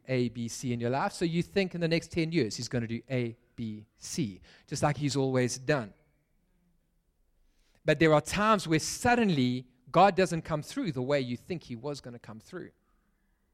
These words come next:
And you're faced with those same emotions, disappointment, anger, disillusionment.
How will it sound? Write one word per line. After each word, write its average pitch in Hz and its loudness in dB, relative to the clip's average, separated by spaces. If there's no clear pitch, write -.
And 151 0
you're 151 2
faced - 2
with 160 0
those 139 2
same 196 0
emotions, 165 2
disappointment, 170 -4
anger, 165 0
disillusionment. 151 0